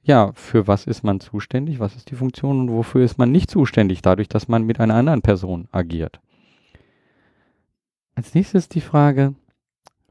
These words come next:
was versucht der Kunde zu erledigen?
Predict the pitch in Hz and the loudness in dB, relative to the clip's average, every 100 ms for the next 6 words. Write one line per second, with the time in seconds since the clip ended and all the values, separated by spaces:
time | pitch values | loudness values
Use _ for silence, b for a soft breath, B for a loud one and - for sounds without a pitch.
0 | _ 123 165 - - 135 135 - 123 - | _ -2 -2 -4 -2 -2 -2 -2 -2 0
1 | 127 156 160 160 170 _ _ _ _ _ | -2 0 0 0 -4 _ _ _ _ _
2 | _ _ _ _ _ _ - 135 139 127 | _ _ _ _ _ _ -6 0 2 2
3 | 117 113 95 92 | 2 0 -4 -10